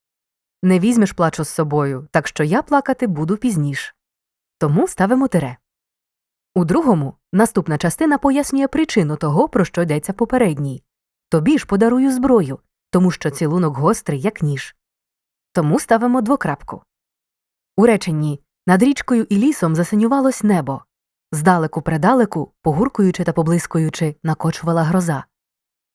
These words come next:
Друга частина виражає причину того, що відбувається в першій. Отже, ставимо двокрапку.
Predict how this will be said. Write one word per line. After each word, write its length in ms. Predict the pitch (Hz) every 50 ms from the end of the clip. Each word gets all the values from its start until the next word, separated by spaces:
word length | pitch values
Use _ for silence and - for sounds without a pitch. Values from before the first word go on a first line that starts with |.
| _ _ _ _ -
Друга 300 | 165 185 311 320 294 226
частина 400 | - 185 - - - 160 156 151
виражає 420 | 143 165 185 202 214 294 311 320
причину 480 | - - 330 320 - - 190 156 147 139
того, 360 | - 156 147 147 233 320 330
що 220 | - - - 214 247
відбувається 560 | 277 254 202 160 147 143 139 139 143 - 220
в 40 | -
першій. 480 | - 175 143 131 - - - 120 - _ _ _ -
Отже, 280 | - 196 285 302 - 370 _
ставимо 440 | - - - 185 185 220 233 214 196
двокрапку. 540 | 156 156 - - 151 139 - - - 139